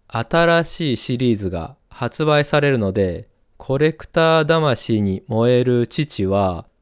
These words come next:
新しいシリーズが発売されるや否や、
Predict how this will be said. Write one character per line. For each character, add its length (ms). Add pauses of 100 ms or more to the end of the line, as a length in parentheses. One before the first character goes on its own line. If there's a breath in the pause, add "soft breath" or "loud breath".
新 500
し 460
い 20
シ 200
リ 180
ー 20
ズ 120
が 300
発 320
売 260
さ 160
れ 160
る 120
や 280
否 160
や、 600